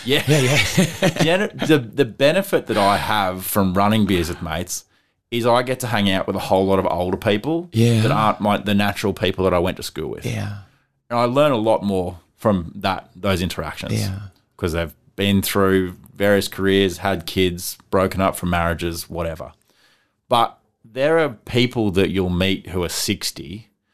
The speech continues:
Speaker 1: who are m-, more lit up and youthful
Speaker 2: Mm.
Speaker 1: than someone who's forty in a dead-end situation.
Speaker 2: Are you serious about that
Speaker 1: Absolutely.
Speaker 2: comment? Yeah, you,
Speaker 1: Absolutely.
Speaker 2: you've met such people.
Speaker 1: Yeah, absolutely.
Speaker 2: Yeah,
Speaker 1: Like
Speaker 2: yeah, yeah.
Speaker 1: yourself.
Speaker 2: Yeah.
Speaker 1: Yeah. Yeah.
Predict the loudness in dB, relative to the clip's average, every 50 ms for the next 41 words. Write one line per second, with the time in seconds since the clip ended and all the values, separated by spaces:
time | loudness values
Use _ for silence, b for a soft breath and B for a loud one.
0 | _ _ _ _ _ _ _ 0 2 2 2 2 0 0 0 0 0 -2 -4 _
1 | -16 -10 -4 -2 0 2 2 2 0 0 0 0 0 0 -2 -4 -4 -6 -10 -10
2 | -12 -10 -8 -6 -2 0 0 0 0 -2 -6 -10 -10 -8 -8 -8 -8 -4 -2 0
3 | 2 4 4 4 2 0 -2 -6 -8 -2 0 0 0 0 2 0 0 2 2 0
4 | 0 2 2 0 0 0 -4 -2 0 2 2 4 2 2 0 0 -2 -2 -4 -6
5 | -6 -6 -6 -6 -4 -6 -6 -6 -6 -8 -10 -12 _ _ _ _ _ _ _ _
6 | _ _ _ -20 -14 -12 -10 -10 -10 -12 -12 -14 -14 -14 -16 -4 0 2 4 4
7 | 4 2 2 2 2 4 4 4 2 0 0 -2 2 2 2 2 2 0 0 2
8 | 2 0 0 2 2 4 4 4 2 0 0 0 2 2 2 2 2 2 4 4
9 | 6 4 4 4 4 2 4 2 2 2 0 -4 0 0 0 0 0 -2 2 4
10 | 4 4 2 -4 -12 -6 -2 0 2 2 2 0 0 0 2 4 4 4 4 2
11 | 2 2 2 2 0 0 -4 -10 -2 2 2 2 2 0 -2 _ 2 2 2 2
12 | 0 _ _ _ _ _ _ _ 0 2 2 2 2